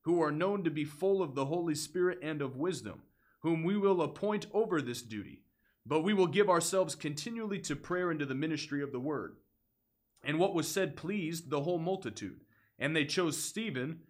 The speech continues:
who was a man full of faith and of the Holy Spirit, and Philip, and Prochorus and Nicanor and Timon and Parmenius and Nicholas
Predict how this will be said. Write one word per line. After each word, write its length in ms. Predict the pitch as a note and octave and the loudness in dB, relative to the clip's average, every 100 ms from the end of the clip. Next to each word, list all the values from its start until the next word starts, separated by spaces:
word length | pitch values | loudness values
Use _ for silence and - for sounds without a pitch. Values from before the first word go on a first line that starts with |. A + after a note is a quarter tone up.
| _ | _
who 160 | _ E3 | _ 4
was 180 | E3+ D3 | 4 2
a 60 | |
man 340 | C#3+ E3 F3+ E3+ | 0 2 0 0
full 340 | E3+ G#3 A3+ | -2 -2 0
of 80 | E3+ | -2
faith 460 | - A2 B2 C#3+ - _ _ - | -2 -4 -4 -6 -18 _ _ -4
and 160 | D#3 | 0
of 120 | D#3 | 0
the 120 | C3 B2 | 0 -2
Holy 300 | F3 F#3+ F#3+ | 0 0 0
Spirit, 520 | - C#3 A#2 C#3+ - | -4 -4 -2 -2 -4
and 200 | D3 D#3 | -6 -6
Philip, 460 | D#3+ A#3+ A3 - - _ _ _ _ _ | -6 -6 -6 -8 -14 _ _ _ _ _
and 200 | D#3+ D3+ | -4 -2
Prochorus 640 | D3+ C#3+ F#3+ G#3 G#3 G3+ | -4 -2 2 6 4 2
and 120 | C#3+ D3 | -2 -2
Nicanor 480 | F#3+ E3+ F3 F3+ | -2 -2 -2 -2
and 120 | D3+ C3 | -2 -4
Timon 480 | C3 D3+ F#3 G3 | -6 -2 0 0
and 100 | D3 | -2
Parmenius 680 | C3 C3+ C#3+ G3 G3 G3 G3 | -4 -4 -2 -2 -2 -2 -4
and 120 | B2+ | -4
Nicholas 560 | D3 F#3 F#3 F3+ G3 - | -4 -2 0 0 0 -4